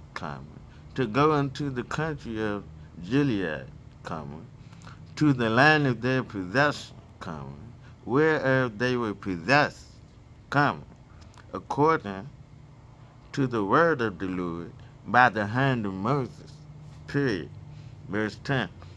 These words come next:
And when they came into the borders of Jordan, comma, that are in the land of Canaan, comma, the children of Reuben and the children of Gad and the half tribe of Manasseh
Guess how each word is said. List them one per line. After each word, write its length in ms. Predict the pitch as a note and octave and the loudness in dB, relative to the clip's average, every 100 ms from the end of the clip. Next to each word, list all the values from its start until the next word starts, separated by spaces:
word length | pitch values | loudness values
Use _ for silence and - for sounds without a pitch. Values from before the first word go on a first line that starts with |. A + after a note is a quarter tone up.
| - - | -14 -2
And 200 | B2+ B2+ | 2 4
when 160 | C3 | 4
they 200 | C3 B2 | 6 4
came 520 | A2+ E3+ E3+ F3+ E3+ | 2 4 4 4 2
into 280 | C#3 C3+ D3 | -2 0 -2
the 120 | A#2+ | -2
borders 580 | G#2+ A2 D3+ D#3+ C3+ A2+ | -2 0 2 2 0 -4
of 200 | G2+ E2+ | -6 -6
Jordan, 520 | A2+ D3+ E3 C3 F#2+ - - - - - | -2 0 0 -2 -8 -16 -20 -20 -20 -8
comma, 440 | F#2+ E2+ D2+ F2 A#2+ - - - | -4 -4 -6 -10 -12 -18 -20 -8
that 180 | - B2 | 0 4
are 220 | B2 A#2+ | 8 6
in 240 | G2+ B2+ A2+ | 4 -2 0
the 100 | G#2 | 0
land 400 | A2+ C#3+ C#3 A#2+ | 2 2 2 0
of 120 | A2 | -4
Canaan, 540 | G#2+ F#2 C3 C3+ E2 - - | -6 0 2 2 -2 -10 -18
comma, 400 | - D2 C2+ D2 - - - | -14 -12 -12 -14 -14 -18 -8
the 120 | G2+ | -6
children 580 | G2+ - D#3+ F3+ C#3+ C3+ | -4 -2 0 0 2 2
of 180 | A#2+ F#2+ | 2 0
Reuben 600 | G#2+ E3 E3+ G2+ E2 G#2+ C3+ - - - - - - - - - - - | 0 0 0 -4 -8 -10 -14 -18 -20 -20 -20 -20 -20 -20 -20 -20 -20 -4
and 200 | A#2 A#2 | -2 0
the 100 | G#2 | -2
children 560 | - C#3+ D#3 B2 B2+ G#2+ | -2 0 2 2 0 -2
of 220 | F#2+ F#2 | -2 2
Gad 380 | B2+ D3 G2 - - - - - - - - - | 2 4 0 -4 -18 -20 -20 -20 -20 -20 -20 -12
and 200 | - A#2 | -2 0
the 120 | A2 A2+ | 0 0
half 360 | C3+ D3+ C#3 | 2 2 0
tribe 400 | - C#3+ C3 B2 | -2 2 4 2
of 80 | A2+ | -2
Manasseh 600 | G#2+ G#2+ C#3 D3+ - - | -2 -2 0 -2 -4 -18